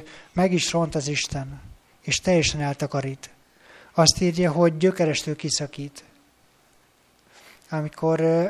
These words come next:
erre, erre gondolhatunk, vagy erre gondolunk, ö, bármilyen rosszat látunk, bármilyen nehézséget, bármilyen, ö, rossz hírrel, lesújtó rossz hírrel találkozunk, mi arra gondolunk, hogy,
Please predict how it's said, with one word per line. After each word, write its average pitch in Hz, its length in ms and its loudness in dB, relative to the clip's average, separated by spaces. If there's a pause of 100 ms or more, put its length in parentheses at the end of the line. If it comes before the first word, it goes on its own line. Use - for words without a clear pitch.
(120)
erre, 175 480 0
erre 160 480 4 (360)
gondolhatunk, 156 840 4
vagy 151 200 4
erre 160 180 8
gondolunk, 147 640 2 (600)
ö, 139 240 2 (520)
bármilyen 156 500 4
rosszat 147 380 4
látunk, 143 420 -2
bármilyen 151 520 -2 (300)
nehézséget, 151 580 2
bármilyen, 160 580 -2 (340)
ö, 175 400 -4 (320)
rossz 165 400 6
hírrel, 151 460 4
lesújtó 165 480 0
rossz 165 240 0
hírrel 151 240 0
találkozunk, 151 600 -4 (360)
mi 175 120 -2
arra 180 180 4
gondolunk, 165 400 0
hogy, 180 260 -2